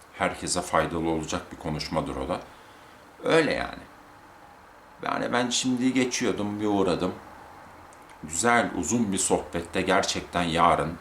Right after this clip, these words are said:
belki de iki tane sohbette görüşmek üzere diyorum. Herkese tekrar tekrar muhteşem bir iki bin yirmi dört yılı diliyorum.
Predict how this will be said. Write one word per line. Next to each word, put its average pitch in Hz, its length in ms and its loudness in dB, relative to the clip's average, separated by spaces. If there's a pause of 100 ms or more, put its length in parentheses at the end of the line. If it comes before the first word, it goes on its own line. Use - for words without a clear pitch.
belki 82 300 -2
de 92 60 2
iki - 240 -2
tane 76 260 2
sohbette - 580 -4
görüşmek 92 540 0
üzere 71 360 -4
diyorum. 62 280 -8 (1120)
Herkese 113 520 -2
tekrar 107 440 -2
tekrar 98 520 0 (400)
muhteşem 90 680 -4
bir 92 120 -6
iki - 260 -10
bin 82 160 -4
yirmi 80 300 -6
dört 92 300 2
yılı 76 240 -4
diliyorum. 64 400 -10